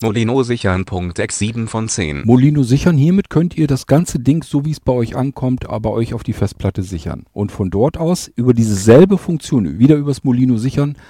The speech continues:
Speaker 2: auch wenn ihr irgendwas mit eurem Molino-Stick anfangt und verändert da irgendwas drauf und sagt, Mist, jetzt ist irgendwas schief gegangen, keine Panik, einfach S T R G A entfernen, also d-, alles auf dem Stick dann löschen und dann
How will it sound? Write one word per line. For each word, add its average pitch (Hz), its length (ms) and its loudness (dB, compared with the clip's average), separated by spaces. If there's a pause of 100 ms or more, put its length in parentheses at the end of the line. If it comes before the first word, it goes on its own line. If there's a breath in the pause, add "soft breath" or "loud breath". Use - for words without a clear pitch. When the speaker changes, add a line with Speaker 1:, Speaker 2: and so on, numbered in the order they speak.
(220 loud breath)
Speaker 2:
auch 135 440 2 (120)
wenn 110 160 2
ihr 104 320 2 (160)
irgendwas 110 340 -4
mit 110 120 -4
eurem 104 180 -2
Molino-Stick 107 600 -2
anfangt 110 500 -4
und 90 160 -12
verändert 120 340 -2
da 123 60 -2
irgendwas 120 360 -6
drauf - 320 -8
und 104 200 -10 (280 soft breath)
sagt, - 300 -6
Mist, 101 260 -4
jetzt - 160 -6
ist - 140 -10
irgendwas 107 320 -6
schief - 320 -6
gegangen, 101 380 -4 (400 soft breath)
keine 107 280 0
Panik, 127 720 0
einfach 113 600 -4
S - 220 -4
T 113 120 -2
R 98 100 -2
G 98 220 -4
A 110 400 0 (180)
entfernen, 117 580 -2
also 92 420 -10
d-, 92 160 -12 (200)
alles 110 260 0
auf - 300 -8
dem 92 180 -4
Stick - 340 -2
dann 95 200 -2
löschen 151 360 -4 (420 loud breath)
und 113 180 -2
dann 110 220 2